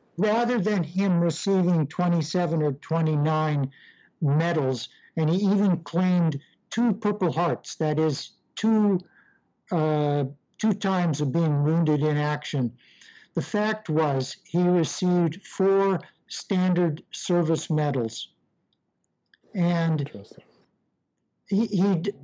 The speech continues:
Speaker 1: I mean, it, it, it is, I think, the most glaring case of, uh, valor theft, stolen valor, I think I have ever heard of.
Speaker 2: Interesting.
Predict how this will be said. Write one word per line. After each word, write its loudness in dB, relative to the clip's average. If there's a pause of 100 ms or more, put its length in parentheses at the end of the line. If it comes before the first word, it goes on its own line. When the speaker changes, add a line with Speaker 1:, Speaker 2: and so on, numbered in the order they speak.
(200)
Speaker 1:
I 0
mean, 2
it, -2
it, -2 (180)
it 2
is, 0 (480)
I 0
think, -2 (560)
the 2
most 0 (280)
glaring 2
case -2 (720)
of, 0 (680)
uh, 0
valor 0
theft, -4
stolen 0
valor, 0 (320)
I -2
think 0
I 0
have 0 (140)
ever 0
heard 0
of. -4 (1600)
Speaker 2:
Interesting. -4